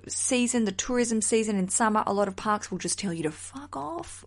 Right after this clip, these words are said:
in a polite way because they'll say, "Listen, we have a hundred thousand people coming." You know, the Rocky Mountains,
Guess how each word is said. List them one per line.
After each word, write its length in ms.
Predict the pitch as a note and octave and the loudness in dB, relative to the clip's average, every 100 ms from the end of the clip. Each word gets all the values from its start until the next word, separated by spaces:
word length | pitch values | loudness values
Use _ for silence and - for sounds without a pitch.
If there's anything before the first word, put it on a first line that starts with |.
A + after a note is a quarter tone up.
| - | -2
in 140 | G#3 | 0
a 40 | F#3 | 0
polite 440 | - G3+ G#3+ A3+ | 0 2 4 4
way 220 | A3 A3 | 2 2
because 260 | A3 F#3+ F#3+ | 0 -2 -4
they'll 100 | F3+ | -2
say, 140 | - | -2
"Listen, 320 | A#3 C4+ - F3+ | -2 -2 0 2
we 80 | |
have 100 | F3 | 2
a 60 | E3+ | 2
hundred 240 | F#3 G#3 | 2 2
thousand 260 | A3 A3+ A#3 | 4 2 2
people 260 | D4 D4+ E3+ | 0 0 0
coming." 360 | - D3+ A#2 | 0 0 0
You 80 | F#3 | 0
know, 80 | F#3 | 2
the 80 | G3 | 2
Rocky 260 | G#3 A3+ | 2 2
Mountains, 480 | G#3+ G#3+ A3 G3+ F#3+ | 2 4 4 2 2